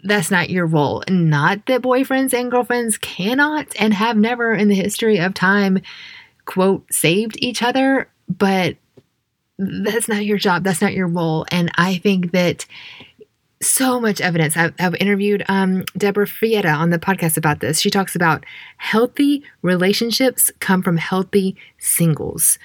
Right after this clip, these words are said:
We have to be healthy in our own right. And that may look like, uh, growing in your faith.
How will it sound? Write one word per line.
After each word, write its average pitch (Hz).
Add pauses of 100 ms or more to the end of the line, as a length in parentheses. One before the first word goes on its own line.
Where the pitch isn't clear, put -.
(160)
We 202
have 220
to 214
be 185
healthy 233
in 190
our 170 (140)
own 190
right. 139 (440)
And 170 (480)
that 160
may 208
look 208
like, 214 (100)
uh, 170 (200)
growing 175
in 156
your 139
faith. 262